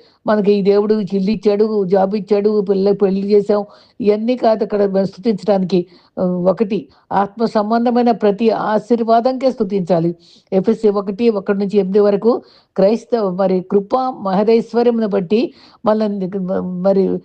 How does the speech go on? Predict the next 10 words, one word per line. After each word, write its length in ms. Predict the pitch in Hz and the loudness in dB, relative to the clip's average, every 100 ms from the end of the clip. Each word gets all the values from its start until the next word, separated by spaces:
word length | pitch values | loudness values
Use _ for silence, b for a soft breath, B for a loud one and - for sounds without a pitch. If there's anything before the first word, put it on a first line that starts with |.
| b _ | b _
రక్షణ 340 | 180 175 - 262 | -4 -2 -4 -2
ఇచ్చాడు, 460 | 214 226 220 226 | 0 0 0 -2
నీతిమంతులుగా 600 | 214 214 220 214 214 226 | -2 -2 -2 -2 0 -2
తీర్చాడు, 640 | 196 196 196 226 214 208 - b b - | 0 0 0 0 0 -2 -4 b b -4
జగత్ 380 | 196 202 202 202 | 0 0 -2 -2
పునాది 560 | 202 220 226 233 254 | 0 0 2 0 -2
వేయక 320 | 226 196 233 285 | 0 2 2 0
ముందే 320 | 240 226 233 | -2 2 0
మనల్ని 260 | 220 202 | 0 -2
ఏర్పరచుకున్నాడు. 840 | 185 190 208 202 208 202 202 202 | -2 -2 -2 -2 -2 0 2 2